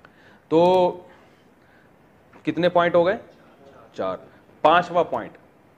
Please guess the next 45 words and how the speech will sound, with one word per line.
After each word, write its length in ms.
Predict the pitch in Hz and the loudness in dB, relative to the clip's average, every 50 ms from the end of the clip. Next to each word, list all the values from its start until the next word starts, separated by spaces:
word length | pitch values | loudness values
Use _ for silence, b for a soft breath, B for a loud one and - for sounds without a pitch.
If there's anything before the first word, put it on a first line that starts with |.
| _ b b b b b _ _ _ _ _ _ 160 | _ b b b b b _ _ _ _ _ _ 2
पांचवा 420 | 170 185 214 214 - 214 240 240 220 | 2 4 2 0 0 0 2 2 2
पॉइंट 300 | - 190 190 208 214 180 | 2 2 0 0 0 -4
ख़ास 460 | - - - 180 190 208 214 202 - - | -10 -2 2 4 6 6 4 4 2 2
तौर 220 | 196 185 185 180 170 | 4 6 6 6 4
पे 140 | - 196 185 | 4 2 4
अरबों 320 | 165 156 151 151 147 147 127 | 4 4 4 4 2 -2 -2
के 120 | 123 113 | -4 -6
लिए 260 | 101 95 87 78 82 - - _ _ _ _ _ _ _ _ _ _ _ _ _ _ _ _ _ _ _ _ b b b b b b _ - | -8 -10 -10 -12 -14 -16 -20 _ _ _ _ _ _ _ _ _ _ _ _ _ _ _ _ _ _ _ _ b b b b b b _ 0
कि 40 | 175 | 0
अल्लाह 240 | 175 196 208 233 226 | 2 4 4 4 4
कुरैशियों 460 | 226 196 185 180 190 180 - 226 214 | 4 6 6 6 6 4 2 -2 -2
से 120 | - 208 | -2 -2
कह 200 | 196 - 170 170 | 2 4 4 6
रहे 100 | 165 175 | 6 4
हैं 100 | 196 214 | 2 0
कि 80 | 208 214 | -2 -4
तुम्हारी 460 | 202 - 185 165 160 160 175 202 220 | -2 -2 0 2 4 4 2 2 2
जो 100 | 214 220 | 0 0
मुआशी 340 | 202 180 170 165 160 - 170 | 2 2 2 2 0 -2 -2
तरक्की 380 | - 151 127 120 - - 139 123 | 0 0 0 0 0 -2 -4 -2
है 80 | 107 | -4
ना, 100 | 104 127 165 - - _ _ _ _ _ _ _ _ _ _ _ _ _ _ _ - | -4 -8 -12 -16 -20 _ _ _ _ _ _ _ _ _ _ _ _ _ _ _ -6
ये 100 | 120 143 | -4 -2
इस 100 | 156 143 127 | -2 0 0
बैतुल्लाह 360 | 135 127 123 135 127 127 123 | -2 -2 -2 -2 -4 -4 -4
की 100 | 123 120 | -4 -6
वजह 220 | 104 101 98 95 | -8 -8 -8 -8
से 160 | 90 - - 76 | -10 -12 -16 -20
है। 60 | - - _ b b b b b _ - | -20 -20 _ b b b b b _ -2
तो 60 | 123 | 2
आज 180 | 123 135 151 147 | 2 2 2 2
सऊदी 380 | - - 143 147 143 143 160 | 0 -2 -2 -2 -2 0 0
अरब 140 | 165 165 165 | 2 2 0
की 100 | 165 165 | 0 -2
मुआशी 280 | 151 151 143 143 - 160 | -4 -4 -4 -4 -4 -2
तरक्की 300 | 156 147 143 - - 151 | -2 -2 -2 -4 -6 -6
भी 100 | 147 156 | -6 -6
किस 180 | 143 143 131 | -6 -6 -6
वजह 200 | 143 147 143 139 | -4 -4 -2 -4
से 160 | 131 - 117 101 | -4 -6 -8 -12
है? 100 | 95 - - _ _ _ _ _ _ - - _ _ _ _ _ _ _ _ - | -12 -14 -18 _ _ _ _ _ _ -20 -20 _ _ _ _ _ _ _ _ -4
अगर 280 | 123 131 147 180 196 180 | 0 4 4 4 6 6
बैतुल्लाह 480 | 165 165 160 160 170 165 165 170 165 | 6 4 4 4 2 4 6 6 6
ना 200 | 156 139 143 160 | 6 6 4 4
हो, 560 | 180 175 156 151 151 156 165 185 175 - - | 6 6 8 8 8 8 6 4 0 -4 -14